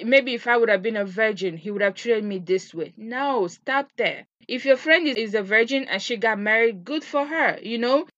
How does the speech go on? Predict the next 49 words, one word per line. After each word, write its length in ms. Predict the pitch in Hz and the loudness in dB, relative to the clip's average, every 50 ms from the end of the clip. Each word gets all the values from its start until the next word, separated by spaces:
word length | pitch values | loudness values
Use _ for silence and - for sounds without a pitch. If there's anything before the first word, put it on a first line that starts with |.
| _ _ | _ _
That's 340 | - 220 208 285 285 285 302 | -10 0 4 6 6 6 4
her 260 | - 302 285 285 269 | 2 2 4 4 4
and 180 | 233 208 196 185 | 2 0 -2 0
God, 260 | 185 170 147 - - - | 0 0 0 0 -4 -6
okay? 360 | 202 196 - 254 254 226 262 | -6 -2 0 0 2 0 -2
If 120 | 277 269 | -4 -4
you're 100 | 311 311 | -2 0
not 200 | 311 339 339 339 | 2 2 4 4
a 40 | 302 | 2
virgin 420 | 247 226 247 262 254 240 294 285 | 2 4 4 4 4 2 -2 -4
and 120 | - 247 269 | -2 -4 -4
you 80 | 277 | -2
got 220 | - 285 277 269 269 | 0 2 2 2 2
married, 300 | 269 277 277 277 285 277 - - - - | 2 4 4 4 2 0 -4 -20 -10 -6
as 200 | - 269 277 - | -6 -6 -4 -4
far 120 | - 339 339 | -2 0 0
as 240 | 349 330 - - | 0 -2 -4 -4
you 180 | 277 277 294 302 | -2 0 2 2
have 260 | 302 262 247 214 196 | 4 2 2 0 -2
learned 400 | 220 220 226 233 247 262 269 254 | -4 -2 0 0 0 0 -2 -2
from 300 | - 285 277 277 277 277 294 | 0 0 0 2 0 0 -2
it, 180 | 294 269 - - - - - - - | -2 -4 -8 -14 -20 -20 -14 -2 2
ask 260 | - 254 254 208 202 | 2 2 2 2 0
God 160 | 240 254 247 | -2 -2 -2
forgiveness 720 | - 247 226 214 262 269 262 269 285 302 311 339 311 - - | -2 -6 -6 -4 -4 -4 -4 -2 0 0 0 0 -2 -6 -6
and 180 | - 240 226 208 | -4 -4 -4 -4
try 220 | - 294 269 277 | -2 0 0 0
to 180 | 277 - 262 233 | 0 -2 -6 -6
move 300 | 220 226 240 262 247 - | -4 -2 -2 -4 -4 -6
forward. 600 | - - - 254 254 254 240 214 190 165 151 151 - - - - _ | -10 -10 -4 0 0 2 2 2 2 0 0 -2 -8 -16 -20 -14 _
Don't 260 | - 339 466 403 254 | -2 -2 -2 -2 -2
dwell 320 | 190 233 262 285 330 349 349 | -2 0 2 4 4 4 2
in 140 | 285 247 226 | 0 0 0
your 160 | 202 185 170 | 0 0 -2
past 500 | 175 - - 220 208 170 156 - - - | -2 -8 -12 -8 -6 -6 -6 -6 -6 -6
and 200 | - 220 220 - | -4 -4 -4 -6
start 260 | - - 285 277 277 | -2 0 0 0 0
comparing 520 | - 285 269 262 - 311 302 330 320 277 | -2 -6 -8 -4 -2 0 0 0 0 -2
yourself. 360 | 220 190 185 - 196 165 151 - - - - - | -2 -4 -4 -2 -4 -4 -4 -6 -14 -14 -6 -2
There's 140 | 277 311 | -2 -2
nothing 240 | 285 403 466 - 415 | 0 -2 0 0 0
you 40 | 381 | 2
can 180 | 349 294 269 226 | 2 0 0 0
do 180 | 320 339 330 | 0 0 0
about 300 | 262 220 185 190 180 180 | 0 0 2 2 2 2
it. 60 | 185 | 2
It's 80 | 190 190 | 0 0
already 240 | 269 320 339 339 330 | -2 -2 -2 -2 -2
happened. 480 | 294 302 359 403 - 254 190 151 - | -2 -4 -4 -4 -6 -6 -8 -8 -8